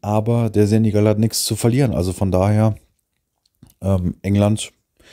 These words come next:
zwar in der Favoritenrolle, aber sie müssen es erstmal auf den Platz bringen.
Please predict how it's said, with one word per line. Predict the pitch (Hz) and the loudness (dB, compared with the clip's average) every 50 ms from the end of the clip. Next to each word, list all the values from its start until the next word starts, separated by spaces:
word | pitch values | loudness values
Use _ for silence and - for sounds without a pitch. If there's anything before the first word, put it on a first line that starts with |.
| - - - | -20 -20 -12
zwar | - - 110 113 | -4 0 0 2
in | 110 | 2
der | 107 101 | 0 0
Favoritenrolle, | - 104 95 104 101 110 113 113 107 120 117 104 76 | -2 0 0 0 0 0 -2 0 0 2 2 2 2
aber | 95 98 | 0 -2
sie | 98 95 | 0 0
müssen | 104 104 107 - - 113 107 | 0 0 0 0 -2 -4 -4
es | - | -2
erstmal | - 98 98 - 104 101 | -2 -2 0 0 0 0
auf | 98 | 0
den | - 113 104 | 0 -4 -2
Platz | - 120 117 - - | 0 0 -2 -2 -4
bringen. | - 87 85 82 82 | -8 -8 -6 -6 -8